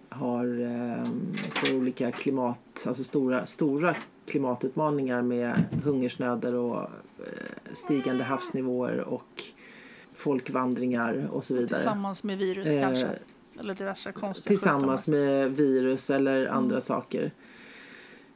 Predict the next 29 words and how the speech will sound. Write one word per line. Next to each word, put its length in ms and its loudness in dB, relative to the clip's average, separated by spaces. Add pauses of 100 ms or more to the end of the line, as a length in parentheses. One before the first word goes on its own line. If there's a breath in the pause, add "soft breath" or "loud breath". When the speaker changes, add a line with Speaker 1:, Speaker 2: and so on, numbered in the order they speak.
(260)
Speaker 1:
Så 360 4
på 140 2
något 220 6
sätt 180 2
så 140 2
har 180 4
vi 160 4
ju 280 6
en 180 2
möjlighet 600 4
nu 260 4
att 160 -2
kunna 540 0
fundera 520 2
och 80 -2
förbereda 640 2
för 300 -2
det 300 2 (200)
på 120 2
olika 300 2
sätt 300 -2
och, 260 0
och 280 4
skapa 320 0
någonting 400 0
som 200 -4
är 220 2
mer 320 2
stabilt, 1500 -2